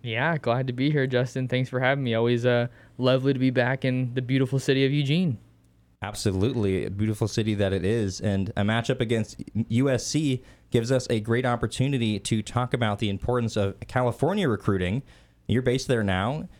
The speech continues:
Speaker 2: and that's where you cover Oregon and what they're doing on the recruiting trail. How good is the talent in California compared to the rest of the nation,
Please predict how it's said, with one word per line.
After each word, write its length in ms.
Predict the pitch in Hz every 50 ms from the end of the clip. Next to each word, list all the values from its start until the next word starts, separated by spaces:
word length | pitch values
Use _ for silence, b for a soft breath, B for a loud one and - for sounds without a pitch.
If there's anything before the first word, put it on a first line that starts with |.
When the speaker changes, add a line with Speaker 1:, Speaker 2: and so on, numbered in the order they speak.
| b b _
Speaker 2:
and 400 | - 98 95 92 90 90 87 80
that's 240 | 95 101 107 110 -
where 80 | - 117
you 100 | 107 98
cover 300 | - - 120 107 104 101
Oregon 500 | 101 101 110 113 113 107 110 104 104 101
and 200 | - 101 98 95
what 160 | 101 104 -
they're 100 | 107 101
doing 260 | 98 104 104 104 101
on 120 | 98 98 98
the 80 | 95
recruiting 420 | 92 90 - - 110 101 95 98 92
trail. 420 | - - 90 87 90 101 135 - b b b b b b
How 200 | - 139 151 202
good 260 | 208 180 180 220 220 202
is 220 | 180 175 170 160
the 60 | 160 151
talent 340 | - 165 151 156 156 151
in 60 | 143 131
California 540 | - 139 135 135 127 - 147 135 131 127
compared 360 | - - 113 - 131 123 123 120
to 60 | 113
the 80 | 107
rest 240 | 101 113 110 110 -
of 60 | 113
the 60 | 107 104
nation, 420 | 101 104 120 123 - 202 226 220